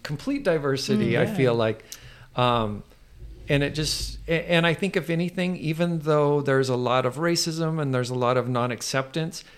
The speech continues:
Speaker 1: there still is a baseline of a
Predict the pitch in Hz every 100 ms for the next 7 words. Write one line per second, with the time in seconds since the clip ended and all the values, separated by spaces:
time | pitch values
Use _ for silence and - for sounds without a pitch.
0 | - _ _ - 143 135 - - 196 220
1 | 214 202 - 151 143 123 107 117 123 135
2 | 170 165 180 190 190 - 120 120 120 110
3 | 117 - _ - _ _ _ _ - -
4 | 131 127 120